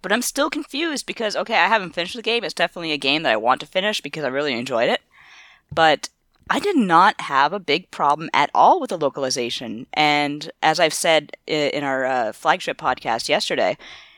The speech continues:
uh, I am not, like, hardcore, hardcore Ys fan, I, uh, but I am familiar with the more modern ones. Like, I played, uh, Ark and I played, um,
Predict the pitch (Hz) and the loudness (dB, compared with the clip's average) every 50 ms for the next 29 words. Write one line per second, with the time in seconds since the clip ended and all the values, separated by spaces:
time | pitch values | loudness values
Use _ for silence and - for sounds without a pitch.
0 | _ _ _ - - 147 147 143 147 - - 185 208 196 180 175 165 160 - - | _ _ _ -8 -4 0 0 2 2 4 4 4 4 2 4 4 4 4 4 4
1 | 143 135 123 - - - 170 151 147 - 156 143 139 147 135 139 139 143 131 - | 2 2 2 0 0 2 2 2 4 2 0 0 2 4 2 2 2 -2 -6 -6
2 | 139 143 135 - - 139 123 113 117 120 147 - - - - 135 139 135 _ _ | -6 -8 -6 -6 -4 -2 -2 -2 -4 -6 -10 -16 -10 -6 -4 -4 -4 -4 _ _
3 | - - _ - 139 131 127 123 131 147 139 139 143 151 143 135 - 156 147 143 | -20 -10 _ -4 -2 -2 -2 -2 0 2 4 6 6 6 4 2 -2 -4 -2 0
4 | 139 135 135 131 131 131 _ - 147 139 131 131 131 127 127 131 151 147 139 135 | 2 2 2 0 -2 -2 _ -6 -6 -4 -2 0 0 0 0 2 4 4 6 4
5 | 131 127 131 127 127 127 131 - 135 127 - 131 127 - - - 147 135 127 127 | 2 0 -2 -2 -4 -4 -4 -4 -4 -2 -2 -4 -6 -6 -4 -4 -2 0 0 0
6 | 127 117 - 120 127 127 123 123 117 - - - 135 131 127 - 135 127 127 - | -2 0 0 2 2 2 2 2 2 2 4 4 4 4 2 0 0 -2 -2 0
7 | - 135 127 123 120 117 113 - - 117 127 123 120 113 113 113 113 | 0 0 0 0 0 -2 -4 -6 -6 -6 -4 -2 -2 -4 -4 -6 -10